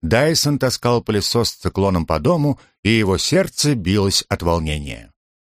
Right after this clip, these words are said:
Будет ли циклон работать? Оказалось, что он работает, да еще как, говорил Дайсон. Пылесос собирал пыль, но не забивался.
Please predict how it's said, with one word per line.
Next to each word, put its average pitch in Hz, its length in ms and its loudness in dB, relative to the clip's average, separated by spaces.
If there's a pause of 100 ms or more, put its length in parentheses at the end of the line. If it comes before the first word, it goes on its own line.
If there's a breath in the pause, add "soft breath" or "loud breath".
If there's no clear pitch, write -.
Будет 131 480 2
ли 127 120 2
циклон 127 420 0
работать? 117 580 -2 (400)
Оказалось, 98 540 0
что - 180 -2
он 90 120 -2
работает, 82 560 -2
да 95 100 0
еще 104 300 2
как, 135 320 -2
говорил 87 380 0
Дайсон. 82 460 -4 (320)
Пылесос 135 440 2
собирал 120 420 0
пыль, 190 320 0 (140 soft breath)
но 151 260 2
не 151 140 0
забивался. 110 760 -2